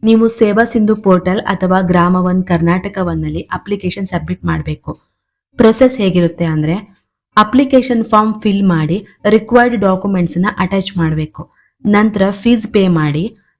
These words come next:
ವೆರಿಫಿಕೇಶನ್ ಆದ್ಮೇಲೆ ಈ ಖಾತಾ ಇಶ್ಯೂ ಆಗುತ್ತೆ. ಸಾಫ್ಟ್ ಕಾಪಿ ಮೇಲ್ ಅಥವಾ ಆನ್‌ಲೈನ್ ಪೋರ್ಟಲ್ ನಲ್ಲಿ ಸಿಗುತ್ತೆ. ಎರಡ್ ಸಾವಿರದ ಇಪ್ಪತ್ತೈದರಲ್ಲಿ ನಿಮ್ಮ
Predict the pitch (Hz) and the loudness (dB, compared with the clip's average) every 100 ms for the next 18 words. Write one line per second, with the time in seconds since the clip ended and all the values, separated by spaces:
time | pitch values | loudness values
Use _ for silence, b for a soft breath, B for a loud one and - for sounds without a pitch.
0 | 185 208 277 262 269 240 208 220 220 - | 2 2 4 0 2 0 0 -4 -4 0
1 | 180 160 160 156 208 220 _ - 240 269 | 0 2 0 0 -4 -8 _ 2 4 4
2 | 247 185 226 247 226 - 180 156 156 156 | 2 2 -2 -2 -2 2 2 0 -2 -4
3 | 156 _ _ _ - 233 240 262 - 226 | -8 _ _ _ 0 2 2 -2 0 0
4 | 214 233 214 220 233 190 185 208 - 190 | 2 0 2 0 0 -2 0 -2 2 2
5 | 214 226 226 214 190 185 180 160 202 - | 2 2 -2 2 0 2 -2 0 -2 0
6 | 175 151 147 - _ _ _ - 240 247 | 0 -2 -6 -16 _ _ _ 0 4 4
7 | 254 302 247 220 233 247 226 190 175 175 | 4 2 2 0 0 0 2 0 0 0
8 | 196 226 208 | 2 2 2